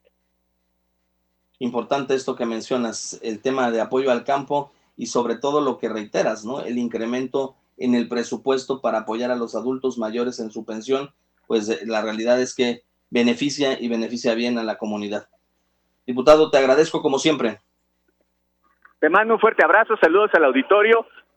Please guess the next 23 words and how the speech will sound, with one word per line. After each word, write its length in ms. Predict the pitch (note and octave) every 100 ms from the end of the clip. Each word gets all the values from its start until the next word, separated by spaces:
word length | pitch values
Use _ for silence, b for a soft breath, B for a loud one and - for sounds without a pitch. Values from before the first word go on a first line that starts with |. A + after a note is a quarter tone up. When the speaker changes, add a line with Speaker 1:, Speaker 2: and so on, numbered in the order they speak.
| -
Speaker 2:
Ya 120 | F3+
vamos 260 | G#3+ A3
rumbo 300 | F3+ F3 E3
a 40 | D#3
la 100 | C#3+
sesión 320 | C#3+ F#3+ G#3+
a 60 | F3
la 100 | D3+
Cámara 280 | G3 G#3
de 60 | F#3
Diputados. 540 | D#3 - F#3+ G#3+ A3+ - _ _ _
Vamos 240 | D#3+ G3+ G#3+
a 20 |
estar 180 | - G#3
reportando 460 | G#3+ F#3+ G3 G3
por 140 | - F#3
allá 160 | F3+
las 160 | F#3+ F#3
actividades 400 | F3+ E3 E3+ F3
del 100 | E3
día 140 | E3+
de 80 | E3
hoy. 180 | B2+ G2+